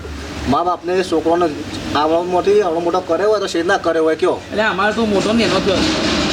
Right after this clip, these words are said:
Speaker 1: શું કરવાનું
Speaker 2: આ બધો
Speaker 1: કયો?
Speaker 2: છોકરો મોટો છે, અમારે એનો થયો.
Speaker 1: ભલે, પણ હું છે ને તમારા હા-, હાથે જ છું. જો, ચિંતા નહીં કરવાની તમારે, એવું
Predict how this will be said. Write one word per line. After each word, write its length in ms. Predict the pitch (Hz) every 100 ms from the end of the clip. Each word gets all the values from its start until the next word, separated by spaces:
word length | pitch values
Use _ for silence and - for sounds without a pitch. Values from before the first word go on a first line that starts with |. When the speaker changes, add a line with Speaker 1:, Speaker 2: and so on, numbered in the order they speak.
| - - - -
Speaker 1:
શું 160 | 180
કરવાનું 320 | 151 139 127 185
Speaker 2:
આ 40 |
બધો 40 |
Speaker 1:
કયો? 160 | 190 196
Speaker 2:
છોકરો 240 | 202 208
મોટો 280 | 208 196 208
છે, 40 | 220
અમારે 280 | 214 202
એનો 180 | 185 160
થયો. 200 | 165 156 - - - - - - - - -
Speaker 1:
ભલે, 160 | 143 175
પણ 160 | 185
હું 300 | 185 156 180
છે 80 | 190
ને 120 | 196
તમારા 340 | 120 170 170 156
હા-, 80 | 147
હાથે 240 | 147 -
જ 120 | 165 175
છું. 60 |
જો, 160 | 175 139
ચિંતા 280 | 156 156 180
નહીં 140 | 196
કરવાની 220 | 190 196
તમારે, 260 | 185 175 160
એવું 140 | 170